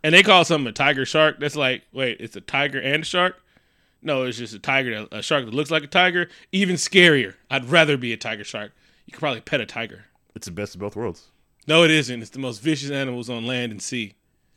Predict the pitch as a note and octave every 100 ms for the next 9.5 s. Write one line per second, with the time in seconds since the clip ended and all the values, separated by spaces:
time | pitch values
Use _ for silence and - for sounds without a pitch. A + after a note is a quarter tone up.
0 | - A2 C3+ G2 - F2 C3 - - _
1 | _ _ - E3+ F3+ - E3 C3+ - -
2 | A2 - - - _ - G#2 A#2+ B2+ A#2
3 | F#2+ G#2+ F2 G2 F#2+ F2+ F#2+ G2+ G2+ G#2+
4 | G#2 G2+ A2 G#2+ G#2+ A2+ A2+ _ _ _
5 | _ _ - C#3+ - C3+ A2+ - B2+ C3+
6 | A#2+ G#2+ D#3 C#3 G#2+ - _ _ _ _
7 | B2+ A#2+ A2+ A2+ F#2 D#2+ - - C3 C#3
8 | C#3 D3+ D#3 E3+ E3+ F3+ D3+ - C#3 A2+
9 | B2+ C3 G#2+ F2